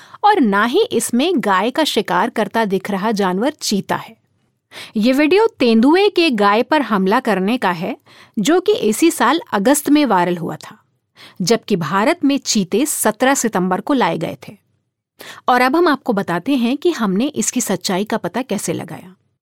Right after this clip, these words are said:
थोड़ी खोजबीन करने पर हमें ये वीडियो आईएफएस ऑफिसर साकेत बडोला के पन्द्रह अगस्त के एक ट्वीट में मिला। इस ट्वीट में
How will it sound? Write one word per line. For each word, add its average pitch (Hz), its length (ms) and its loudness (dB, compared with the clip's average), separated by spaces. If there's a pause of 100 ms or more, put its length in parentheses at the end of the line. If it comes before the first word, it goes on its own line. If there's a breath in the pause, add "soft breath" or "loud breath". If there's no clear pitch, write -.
(500 loud breath)
थोड़ी 349 180 4
खोजबीन 262 500 2
करने 208 320 0
पर 202 200 -2
हमें 202 280 -2
ये 175 160 -2
वीडियो 190 480 -2 (340 loud breath)
आईएफएस 262 640 0
ऑफिसर 220 460 2
साकेत 277 680 0
बडोला 202 460 2
के 302 240 -2
पन्द्रह 233 460 2
अगस्त 240 380 2
के 262 180 0
एक 294 160 -4
ट्वीट 214 300 -2
में 175 120 -2
मिला। - 220 -8 (680 loud breath)
इस - 220 0
ट्वीट 339 320 4
में 254 220 0